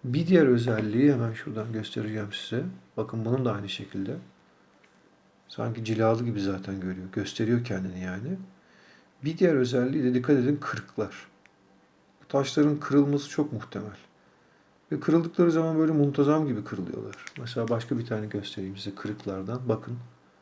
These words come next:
Şöyle. Evet. Gene arkası bakın cilalı gibi. Başka bir tane göstereyim. Gene aynı şekilde bakın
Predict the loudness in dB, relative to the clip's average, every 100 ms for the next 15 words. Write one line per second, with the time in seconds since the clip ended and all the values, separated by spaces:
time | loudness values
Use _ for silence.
0 | _ _ _ _ _ _ _ _ _ -18
1 | -12 -10 -8 -10 -12 -18 _ _ _ _
2 | _ -6 -6 -8 _ _ _ -2 0 2
3 | 0 -2 -4 -4 -2 -2 0 0 0 -2
4 | -4 -4 -8 -12 _ -10 -8 -8 -14 _
5 | -20 -10 -6 -4 -2 -2 -2 -4 -6 -8
6 | -8 -8 -6 -8 -12 -20 _ _ _ _
7 | -6 -2 0 -2 -4 -4 -4 -4 -4 -6